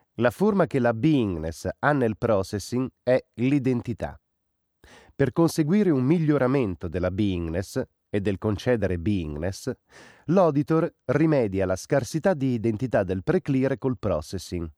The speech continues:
Spesso si scopre che il preclear è in valenze, altre identità, quella del padre, della madre, del coniuge o di una qualsiasi delle migliaia di persone possibili.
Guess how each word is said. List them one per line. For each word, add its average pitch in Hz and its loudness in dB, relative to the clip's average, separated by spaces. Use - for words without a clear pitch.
Spesso - -2
si 135 -6
scopre 113 0
che - -4
il 107 -2
preclear 165 0
è 131 0
in 139 2
valenze, 110 0
altre 104 2
identità, 98 0
quella 82 -4
del 71 -8
padre, 117 2
della 92 -2
madre, 92 -2
del 87 -6
coniuge 120 0
o 147 2
di 135 0
una 165 2
qualsiasi 156 -2
delle 117 0
migliaia 151 2
di 123 -2
persone 117 -4
possibili. 65 -8